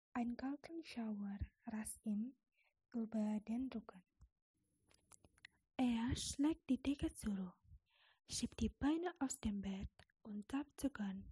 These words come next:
auf das runde Ding zu. Julius geht in die Hocke hinunter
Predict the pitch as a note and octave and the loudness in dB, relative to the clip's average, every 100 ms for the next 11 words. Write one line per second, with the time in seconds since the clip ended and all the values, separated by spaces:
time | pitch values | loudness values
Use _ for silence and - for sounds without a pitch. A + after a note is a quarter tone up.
0 | - A3+ - G#3+ G3+ - B3 C#4 C#4+ C4+ | -6 -6 -4 -2 -2 2 2 4 4 4
1 | G#3+ G3 - E3+ _ _ _ _ _ _ | 2 0 -2 -6 _ _ _ _ _ _
2 | - - _ _ _ _ - B3+ C4 C#4+ | -20 -20 _ _ _ _ 0 4 6 6
3 | D#4+ F4+ - - C4 - A#3 A3 - - | 4 0 -4 -2 -2 -2 -6 -6 -8 -2
4 | B3+ - - D#4 C#4+ A#3+ A3+ G#3 G3 F#3+ | 0 0 2 2 2 0 -4 -6 -6 -6